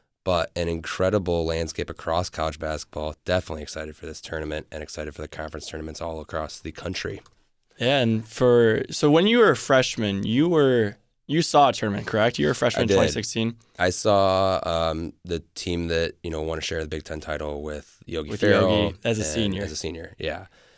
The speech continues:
Speaker 1: And, um, of course, that year, um, in the tournament, uh, man, who did we face?
Speaker 2: We played, we made it to the Sweet sixteen, I wanna say, right?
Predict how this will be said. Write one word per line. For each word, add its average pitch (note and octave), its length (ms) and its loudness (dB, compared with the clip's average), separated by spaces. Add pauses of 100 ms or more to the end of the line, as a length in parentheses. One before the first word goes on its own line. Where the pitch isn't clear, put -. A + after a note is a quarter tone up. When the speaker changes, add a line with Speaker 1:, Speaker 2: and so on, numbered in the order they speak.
(280)
Speaker 1:
And, D#2 540 -2
um, C#2+ 500 -4
of - 720 -20
course, F#2 280 -2
that E2 220 0
year, D#2+ 600 -4 (320)
um, C#2+ 640 -8
in D#2+ 160 -6
the D2+ 100 -10
tournament, D#2+ 760 -6 (720)
uh, - 380 -16 (360)
man, D#2 360 -18
who F#2+ 80 -10
did F#2 140 -10
we D#2 100 -14
face? - 580 -18 (560)
Speaker 2:
We B2+ 140 -2
played, F3 420 2
we C#3 80 4
made E3 120 4
it A3 60 -2
to - 80 -2
the F3+ 60 2
Sweet F#3+ 220 -6
sixteen, F#3+ 340 -4
I F#3+ 60 2
wanna G#2 180 -2
say, - 200 -6
right? A2+ 280 0